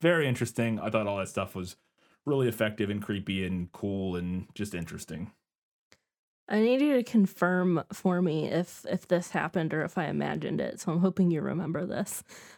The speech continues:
Speaker 2: Um, but when they initially get inside the house and Jake is, like, walking around and, like, calling for his parents, was it ever so slightly cranked up?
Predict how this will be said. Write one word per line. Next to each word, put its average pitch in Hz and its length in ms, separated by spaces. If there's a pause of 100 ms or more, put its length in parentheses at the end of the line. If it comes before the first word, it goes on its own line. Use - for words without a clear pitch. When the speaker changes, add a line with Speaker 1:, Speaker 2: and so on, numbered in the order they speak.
Speaker 2:
Um, 180 240
but 160 100
when 202 160
they 208 140
initially 220 520
get 185 300
inside 180 480
the 170 80
house 165 560
and 175 240
Jake 175 320
is, 180 260
like, 165 280
walking 170 500
around 165 720 (420)
and, 175 160
like, 156 220 (180)
calling 170 420
for 170 180
his 170 180
parents, 170 680 (300)
was 220 160
it 359 300
ever 196 340
so 208 320
slightly 170 720
cranked - 540
up? 170 260